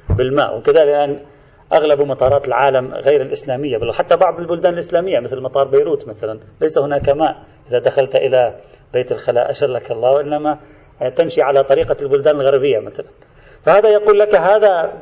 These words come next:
فيه رفع للاستقذار أكثر، لك يقول لك هذا فيه، فيه طبعًا. والذي غلب على ما يبدو الثاني عالميًا، أنا أتكلم، الذي غلب هو،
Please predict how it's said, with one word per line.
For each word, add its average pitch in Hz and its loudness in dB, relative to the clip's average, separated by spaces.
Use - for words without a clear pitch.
فيه 196 2
رفع 190 4
للاستقذار 185 0
أكثر، 196 0
لك 170 -4
يقول 175 0
لك 185 2
هذا 196 4
فيه، 135 -12
فيه 120 -6
طبعًا. 170 2
والذي 226 4
غلب 240 4
على 208 4
ما 208 2
يبدو 220 0
الثاني 208 -2
عالميًا، 139 0
أنا 110 -6
أتكلم، 107 -8
الذي 160 0
غلب 175 2
هو، 147 2